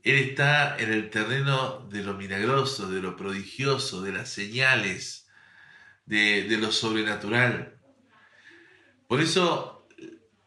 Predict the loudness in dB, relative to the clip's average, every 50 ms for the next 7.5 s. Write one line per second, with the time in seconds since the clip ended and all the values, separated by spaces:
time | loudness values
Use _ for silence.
0 | _ _ _ -6 -4 -2 0 0 2 2 2 4 4 2 2 2 0 -2 -4 -4
1 | -4 -4 -4 -6 -8 -14 -18 -20 -18 -14 -10 -10 -8 -6 -4 -4 -4 -4 -4 -2
2 | 2 2 4 4 2 2 0 -2 0 0 0 0 0 0 -2 0 2 2 2 2
3 | 2 0 -2 -2 -2 -4 -6 -8 -14 -16 _ _ _ _ -4 0 0 2 2 2
4 | 0 0 0 -2 -4 -6 -8 -12 -16 -20 _ _ _ _ _ _ _ _ _ -20
5 | -20 -20 -20 -20 -20 _ _ _ -2 0 2 4 6 6 6 4 4 4 2 2
6 | 4 4 2 2 4 2 2 2 2 2 4 4 6 6 4 4 6 6 6 6
7 | 6 4 4 2 2 0 -4 -8 -12 _